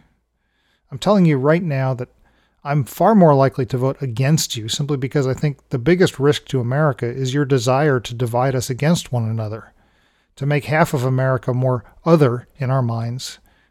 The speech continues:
to turn us into a nation that cannot work together to solve our very real problems without somehow wiping out all opposition,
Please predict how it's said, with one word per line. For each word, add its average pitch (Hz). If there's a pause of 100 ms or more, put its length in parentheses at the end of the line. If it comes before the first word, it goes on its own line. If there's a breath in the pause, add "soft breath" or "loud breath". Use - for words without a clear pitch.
(100)
to 135
turn 180
us 165
into 147
a 135
nation 135
that 120 (240)
cannot 165
work 160
together 127
to 117
solve 143
our 123
very 131
real 127
problems 131
without 131
somehow 147
wiping 131
out 135
all 127
opposition, 131